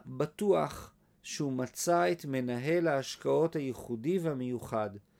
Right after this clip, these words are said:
שהינו טוב יותר ומוצלח יותר מכל יתר מנהלי ההשקעות המתחרים על התשואות בשוק ההון. כל אחד מאיתנו בטוח, בביטחון יתר מופרז וממש לא הגיוני,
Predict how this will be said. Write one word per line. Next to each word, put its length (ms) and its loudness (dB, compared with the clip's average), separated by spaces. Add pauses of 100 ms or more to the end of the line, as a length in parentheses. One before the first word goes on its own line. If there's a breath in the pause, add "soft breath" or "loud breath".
(260 soft breath)
שהינו 400 0
טוב 360 4
יותר 440 4
ומוצלח 720 0
יותר 360 2
מכל 360 -2
יתר 500 2
מנהלי 560 2
ההשקעות 600 0
המתחרים 720 0 (440 soft breath)
על 180 2
התשואות 600 0
בשוק 420 -6
ההון. 280 -10 (720 soft breath)
כל 240 6
אחד 320 4
מאיתנו 520 2
בטוח, 720 4
בביטחון 720 2
יתר 540 4
מופרז 840 -2
וממש 640 -4
לא 100 0
הגיוני, 400 -6